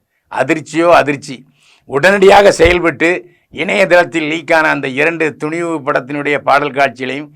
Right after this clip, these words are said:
நீக்கிவிட்டார்கள் படப்பிடிப்பு குழுவினர். படப்பிடிப்பு குழுவினர் யாரோ செய்த விஷமத்தனம்தான் இது என்று படப்பிடிப்பு குழுவினர் நம்புகிறார்கள்.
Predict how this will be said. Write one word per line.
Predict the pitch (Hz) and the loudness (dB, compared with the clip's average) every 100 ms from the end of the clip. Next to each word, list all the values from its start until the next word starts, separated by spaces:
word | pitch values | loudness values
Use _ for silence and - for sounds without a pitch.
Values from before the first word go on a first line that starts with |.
| _ _ - | _ _ -10
நீக்கிவிட்டார்கள் | 147 156 156 143 131 127 135 151 147 | -10 -6 -6 -2 0 0 0 -6 -6
படப்பிடிப்பு | 139 135 131 127 123 | -4 -4 -4 -10 -10
குழுவினர். | 123 123 113 107 - _ _ _ _ - | -10 -10 -8 -10 -12 _ _ _ _ 0
படப்பிடிப்பு | 151 202 170 208 196 202 | 2 2 2 -2 0 -2
குழுவினர் | 180 185 175 160 | 0 0 0 0
யாரோ | 135 156 175 185 196 | 4 6 6 6 2
செய்த | 190 170 170 | 0 -2 0
விஷமத்தனம்தான் | 147 139 180 170 - 147 143 139 156 139 - _ _ _ - | -2 -2 -2 -2 -2 -2 0 4 4 4 -2 _ _ _ -10
இது | 139 156 170 | -6 -2 -2
என்று | 147 151 147 | -2 -4 -2
படப்பிடிப்பு | 147 143 151 127 135 | -2 -2 -6 -10 -8
குழுவினர் | 139 139 135 | -6 -4 -6
நம்புகிறார்கள். | 127 131 139 123 117 131 139 | -8 -6 -4 -4 -4 -6 -10